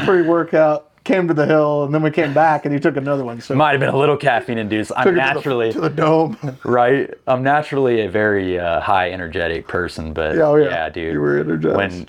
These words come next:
Speaker 1: when we're in a crew and everybody's motivated and, like, pumped about it, there's another Garrett comes out. I'm, like, super
Speaker 2: Oh,
Speaker 1: pumped
Speaker 2: yeah.
Speaker 1: about it.
Speaker 2: Yeah.
Speaker 1: But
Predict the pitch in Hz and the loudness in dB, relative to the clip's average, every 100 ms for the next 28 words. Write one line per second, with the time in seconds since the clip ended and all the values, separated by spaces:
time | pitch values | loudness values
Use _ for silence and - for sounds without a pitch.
0 | - - 95 92 95 110 104 - 113 107 | -16 -10 -4 -2 -2 -2 -4 -6 -2 0
1 | 104 90 92 95 92 87 78 85 87 92 | 0 -2 -4 -4 -4 -4 -6 -6 -4 -2
2 | 90 95 92 92 87 80 78 76 - - | 0 -2 0 -2 -4 -4 -4 -4 -6 -8
3 | 95 92 92 95 95 98 98 _ _ _ | -8 -6 -4 0 0 0 -4 _ _ _
4 | _ _ _ _ _ _ _ _ - - | _ _ _ _ _ _ _ _ -12 -4
5 | 85 90 85 85 78 80 80 - 82 78 | -4 -2 -4 -4 -2 -2 -4 -6 -8 -4
6 | 80 78 80 78 - 73 - 127 123 123 | -2 -2 -4 -8 -8 -6 -4 -2 -2 -4
7 | 117 - - 117 117 - | -6 -10 -8 -6 -4 -6